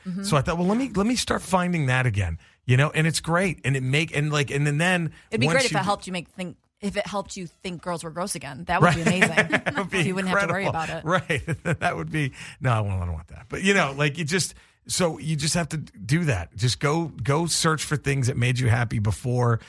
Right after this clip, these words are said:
Speaker 2: you cared about being in a fucking relationship.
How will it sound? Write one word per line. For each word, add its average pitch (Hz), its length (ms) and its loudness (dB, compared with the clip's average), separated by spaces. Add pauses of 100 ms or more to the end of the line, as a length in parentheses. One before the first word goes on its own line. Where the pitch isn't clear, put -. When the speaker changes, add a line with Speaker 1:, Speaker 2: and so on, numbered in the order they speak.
(140)
Speaker 2:
you 113 160 4
cared 127 400 2
about 107 260 2
being 107 220 2
in 104 60 0
a 101 40 0
fucking 98 380 0
relationship. 98 680 0